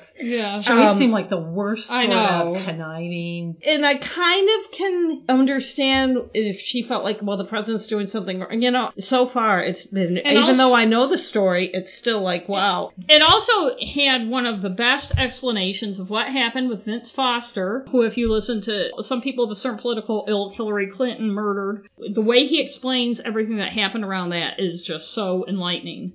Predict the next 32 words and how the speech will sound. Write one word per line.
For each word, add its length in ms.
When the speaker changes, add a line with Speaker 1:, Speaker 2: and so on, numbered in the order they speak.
Speaker 3:
So 320
I'm 240
looking 280
forward 220
to 220
episode 480
four, 280
'cause 140
Speaker 2:
Me 120
Speaker 3:
it's 100
gonna 140
Speaker 2:
too, 60
Speaker 3:
talk 120
Speaker 2:
I've 60
Speaker 3:
about 180
Speaker 2:
been 40
Speaker 3:
how 100
Speaker 2:
waiting 120
Speaker 3:
Monica 340
Speaker 2:
for 40
Speaker 3:
and 140
Speaker 2:
it. 40
Speaker 3:
Bill 200
met. 340
I 120
think, 440
in 140
a 60
way, 300
both 280
of 160
these 400